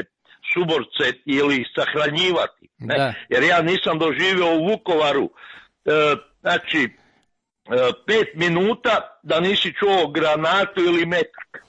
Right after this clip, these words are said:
Speaker 1: To nisam doživio u Vukovaru. E,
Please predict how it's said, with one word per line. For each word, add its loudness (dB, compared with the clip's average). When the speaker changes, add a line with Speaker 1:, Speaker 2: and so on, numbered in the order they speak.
Speaker 1:
To 2
nisam -2
doživio -2
u 0
Vukovaru. -6
E, 0